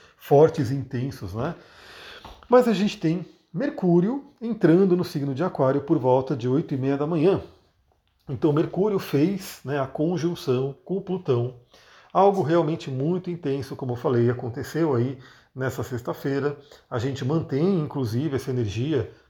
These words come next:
para o dia de hoje, né? Por mais que Plutão, que Mercúrio já esteja entrando, né, em, em Aquário, ele ainda, por grau, forma aí a, a conjunção com Plutão.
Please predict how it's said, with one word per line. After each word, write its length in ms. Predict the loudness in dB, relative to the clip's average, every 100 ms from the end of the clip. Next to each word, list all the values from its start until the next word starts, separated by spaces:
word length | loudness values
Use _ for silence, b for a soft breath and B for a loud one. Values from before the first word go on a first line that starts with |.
| -2
para 180 | 0
o 20 | 2
dia 160 | 2
de 120 | 2
hoje, 300 | 2 2 2
né? 120 | 0 -4
Por 180 | -6
mais 220 | -4 -4 -4
que 80 |
Plutão, 480 | -8 -10 -6 -2 -2
que 220 | -2 -4 0
Mercúrio 560 | 2 2 2 4 2 B B B B
já 140 | -4 -2
esteja 360 | 0 0 0
entrando, 560 | -2 -2 0 0 -2 -4
né, 140 | -4
em, 280 | -4 -4 -6 -8
em 40 |
Aquário, 540 | -6 0 2 2 -2 B B B
ele 180 | -6 -2
ainda, 340 | -2 -2 -4 -6 -8 -10
por 140 | -6
grau, 320 | -2 2 0
forma 460 | -2 -2 0 2 -2
aí 140 | -2
a, 240 | -4 -4 -6
a 40 |
conjunção 540 | -6 -6 -6 -6 -8
com 160 | -8 -10
Plutão. 500 | -10 -4 -2 -2 -6